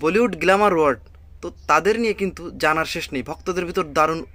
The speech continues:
উন্মাদনা থাকে বলিউড গ্ল্যামার ওয়ার্ড নিয়ে। ঘাটে ঘাটে প্রেমের নৌকা ভিড়ানো, একাধিক বিয়ে, খুবই দ্রুত বিচ্ছেদ, বিয়ের আগে হানিমুন, কিংবা একাধিক বছর লিভ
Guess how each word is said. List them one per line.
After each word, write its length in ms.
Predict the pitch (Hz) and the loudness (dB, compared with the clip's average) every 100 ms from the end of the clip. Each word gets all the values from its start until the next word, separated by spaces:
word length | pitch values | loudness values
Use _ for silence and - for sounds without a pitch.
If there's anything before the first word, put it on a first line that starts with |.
| - | -12
উন্মাদনা 420 | 165 175 170 160 156 | -8 -6 -4 -4 -4
থাকে 180 | 156 151 | -6 -6
বলিউড 320 | 135 143 143 123 | -4 -4 -4 -4
গ্ল্যামার 300 | 135 139 131 | -4 -4 -4
ওয়ার্ড 220 | 123 120 | -4 -4
নিয়ে। 160 | 120 - - - - | -10 -16 -20 -20 -8
ঘাটে 240 | - 165 170 | -2 0 2
ঘাটে 180 | 165 170 | 0 -2
প্রেমের 320 | 165 160 165 156 | -2 -4 -4 -4
নৌকা 220 | 151 160 | -2 -2
ভিড়ানো, 340 | 147 156 151 151 - | 0 0 -2 -6 -8
একাধিক 420 | - 151 156 151 143 139 | -6 -2 -2 -4 -6 -4
বিয়ে, 180 | 151 151 - - - - - - - - | -2 -2 -8 -20 -20 -20 -20 -20 -20 -8
খুবই 220 | 196 185 | -4 -2
দ্রুত 260 | 175 180 175 | -2 -2 -2
বিচ্ছেদ, 580 | 160 165 - - 170 160 - - - - | -2 -2 -2 -2 -2 -2 -10 -20 -20 -8
বিয়ের 200 | 131 139 | -2 0
আগে 160 | 135 139 | 0 -2
হানিমুন, 420 | 135 160 165 160 160 - - - | -2 -4 -4 -6 -10 -16 -20 -14
কিংবা 300 | 220 226 233 226 - - - | -6 0 4 2 0 -16 -4
একাধিক 380 | 196 208 220 233 185 | -2 0 2 0 2
বছর 240 | 196 190 147 - 127 | 0 0 -6 -6 -10
লিভ 180 | 151 | -10